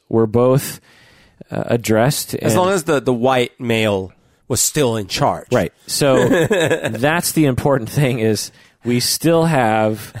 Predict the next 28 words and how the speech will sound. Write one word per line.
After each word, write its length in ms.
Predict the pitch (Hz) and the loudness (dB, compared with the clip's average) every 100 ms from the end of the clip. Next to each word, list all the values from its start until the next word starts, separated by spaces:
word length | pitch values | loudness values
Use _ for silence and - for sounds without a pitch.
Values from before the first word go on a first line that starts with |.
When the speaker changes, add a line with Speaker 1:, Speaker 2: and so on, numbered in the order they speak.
| - 117 110 | -8 -8 -6
Speaker 1:
white, 760 | - 110 110 117 120 113 - - _ - 104 - | -6 -2 0 2 2 0 -4 -20 _ -20 -16 -4
as-, 360 | 117 120 - - | -2 -2 -2 -4
aside 300 | 147 - 180 | -4 -4 -2
from 120 | 160 135 | -2 -4
Spock, 520 | - - 127 120 - | -4 0 0 0 -2
which 220 | 110 - | -2 -2
you 60 | 104 | -8
can't 300 | - 110 98 | -4 -6 -4
really, 280 | 98 95 95 | 0 2 2
but 180 | 117 107 | 0 -2
he's 420 | 117 120 143 123 | -6 -4 -4 -4
kind 440 | - - 151 151 | -6 -4 -2 0
of 60 | 127 | 2
a, 240 | 110 - | 0 0
in 100 | 120 | -2
my 380 | 113 123 139 139 | 0 0 0 0
view, 380 | 123 107 101 98 | 0 0 2 2
he's 180 | 98 - | 0 -4
kind 400 | - 127 127 120 | -6 -2 0 0
of 80 | 101 | 0
a 80 | |
version 440 | 90 95 98 95 90 | 0 0 0 -2 -4
of 140 | 82 | -2
a, 160 | 85 78 - | -2 -4 -6
of 160 | 90 87 | -4 -2
a 80 | |
white 280 | 82 87 85 | -2 -2 -4
person. 540 | - 80 76 78 78 | -6 -10 -8 -10 -12